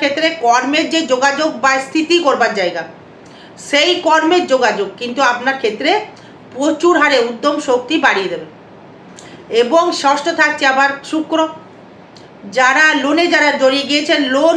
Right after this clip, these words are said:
পরিশোধ হবার জায়গা কিন্তু লক্ষ্য করা যাচ্ছে, লোন আপনার পরিশোধ হয়ে যাবে। এবং তার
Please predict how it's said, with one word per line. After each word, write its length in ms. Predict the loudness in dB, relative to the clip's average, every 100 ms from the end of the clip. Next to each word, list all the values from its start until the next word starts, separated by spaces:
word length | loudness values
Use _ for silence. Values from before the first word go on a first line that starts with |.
| 0
পরিশোধ 260 | -2 -2 0 0
হবার 200 | 0 2
জায়গা 260 | 0 2 0 -2
কিন্তু 240 | -6 -2 -2 -2 -6 -10 -4
লক্ষ্য 220 | -2 0 0
করা 160 | 0 2
যাচ্ছে, 280 | 0 0 -2 0
লোন 140 | 0 2
আপনার 180 | 2 2 0
পরিশোধ 240 | 0 0 0
হয়ে 140 | 0
যাবে। 140 | 0 -2 -6 -16 -20 -20 -8 -2
এবং 260 | 0 0 0 2
তার 180 | 2